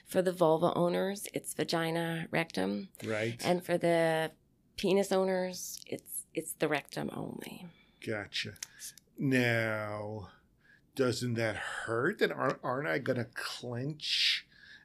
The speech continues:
Speaker 2: And is, doesn't, isn't that counterproductive if you're doing that?
Speaker 1: It's gonna feel weird.
Speaker 2: Uh-huh.
Speaker 1: But honestly, that kind of stretching will really allow us to open up those deep muscles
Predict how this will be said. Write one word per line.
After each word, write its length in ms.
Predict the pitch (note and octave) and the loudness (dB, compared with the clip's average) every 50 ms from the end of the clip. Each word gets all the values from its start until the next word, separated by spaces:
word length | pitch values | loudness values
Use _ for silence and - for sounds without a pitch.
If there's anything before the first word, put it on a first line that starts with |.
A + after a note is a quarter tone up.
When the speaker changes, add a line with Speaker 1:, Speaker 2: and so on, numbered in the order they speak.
| _ _ _ _ _ _ _ - | _ _ _ _ _ _ _ -4
Speaker 2:
And 140 | D#3+ C#3 C3 | -2 0 2
is, 140 | C3+ A#2+ A2+ | 2 0 0
doesn't, 380 | B2+ C3 C3+ A#2+ B2 C#3 D#3+ | 2 2 2 2 0 -2 -4
isn't 220 | - D#3+ A2+ A#2 B2+ | -2 -4 -2 -2 -2
that 160 | B2 A#2 - | -4 -4 -4
counterproductive 1000 | - - C3+ C3+ C3+ B2 - - B2 A#2+ A2+ B2+ A#2+ A#2+ - - D#3+ D#3+ D#3+ F3 | -4 -2 -2 -2 -2 -2 -2 -2 -2 0 2 2 2 2 0 -4 -6 -4 -4 -4
if 220 | E3+ C#3+ C#3+ - - | -4 -6 -6 -6 -6
you're 80 | B2+ | -6
doing 320 | A#2 A#2 C#3 C#3 B2+ A#2 G#2+ | -4 0 2 2 2 2 -2
that? 140 | A2 A2+ - - - _ - - - | -6 -10 -12 -16 -20 _ -12 -6 -2
Speaker 1:
It's 140 | - - - | -2 -2 0
gonna 180 | - A3+ G#3+ G3+ | 0 0 0 0
feel 200 | - F3+ E3 D3 | 0 0 0 0
weird. 440 | D#3+ E3 E3+ F3 F3 D#3+ D#3+ - - - _ - - - | 0 -2 -2 -2 -4 -6 -8 -10 -12 -18 _ -16 -10 -8
Speaker 2:
Uh-huh. 340 | A2+ F#2+ D#2 G2+ G2+ G2 F#2+ - - | -8 -6 -6 -6 -6 -6 -8 -6 0
Speaker 1:
But 160 | - F#3+ F#3+ | 4 6 8
honestly, 560 | F#3+ F#3+ G3 G#3 A3 A3+ A3 - - F#3+ F#3+ F#3 | 8 8 8 6 6 4 2 0 2 2 2 4
that 300 | F3+ F3+ F3+ F#3 - - | 8 8 8 6 6 2
kind 240 | - A3+ A3+ A3 | -2 -2 -2 -2
of 80 | A3+ G#3+ | -4 -4
stretching 640 | - - - A3 A3+ - - A#3+ A#3+ A#3+ B3 A#3 A#3 A3+ _ - - - - - - - | -4 -2 0 0 0 0 -2 -2 -2 -4 -6 -10 -12 -16 _ -20 -20 -20 -20 -20 -12 -4
will 240 | F3+ F#3 F#3 F3+ F3+ | 0 2 4 4 4
really 400 | F3 F3+ G3 G#3 G#3+ G#3+ A#3 A3+ | 4 4 4 4 4 4 2 2
allow 480 | - - F#3+ F#3 F3+ F3 E3+ E3+ E3+ E3+ | 2 2 2 4 4 4 4 4 4 2
us 180 | E3+ E3+ - - | 0 -2 -4 -6
to 140 | - F3+ - - | -6 -6 -4 0
open 300 | D#3+ E3+ E3+ - F#3+ F3 | -2 0 0 0 0 0
up 260 | E3 D#3+ E3 E3 - - - - | 2 0 0 -2 -6 -12 -10 -6
those 260 | D#3 D#3+ D#3 D3+ D#3+ | -6 -6 -6 -6 -10
deep 340 | C#3+ - - E3+ E3+ D#3+ - | -10 -8 -6 -6 -6 -6 -4
muscles 840 | - D#3+ D#3+ D#3+ - - D#3 D#3+ D#3 - - - - - - - - | -4 -4 -4 -4 -6 -8 -6 -6 -6 -6 -6 -8 -8 -8 -10 -12 -16